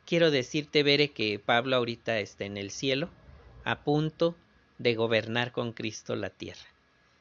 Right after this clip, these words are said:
Y eso, eso no hubiera ocurrido si él hubiera persistido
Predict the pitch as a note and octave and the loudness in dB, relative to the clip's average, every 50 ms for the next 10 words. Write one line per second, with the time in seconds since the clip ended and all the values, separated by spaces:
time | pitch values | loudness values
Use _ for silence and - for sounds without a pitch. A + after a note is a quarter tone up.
0 | _ _ _ _ _ _ _ _ _ - - _ _ _ - C#3 C3+ B2+ B2+ C3+ | _ _ _ _ _ _ _ _ _ -20 -20 _ _ _ -4 -2 2 4 4 4
1 | C3+ - - D#3+ D3 D3 - - C#3+ C#3+ C#3 - - D3 C#3 C#3 C#3 C#3 C3 C3 | 4 4 2 2 2 2 0 0 -2 -2 -2 0 -2 -2 0 0 -2 -2 0 2
2 | C3 B2+ B2+ B2+ A#2+ A2+ - - A#2+ A#2 B2 C#3 C#3 D3 D#3 D3+ - - C3 B2 | 4 4 4 4 4 2 -2 -4 -6 -4 -2 -2 0 0 0 0 0 -2 0 0
3 | C3 C3+ C3 C3 C3 C3+ C3+ - - D3 D3 D3+ D3+ - D#3 D3 - - - F#3+ | 0 2 4 6 6 6 4 4 4 2 2 2 2 -4 -6 -6 -6 -4 -2 0
4 | F#3+ F#3+ F#3+ G3+ G3+ | 2 4 4 2 2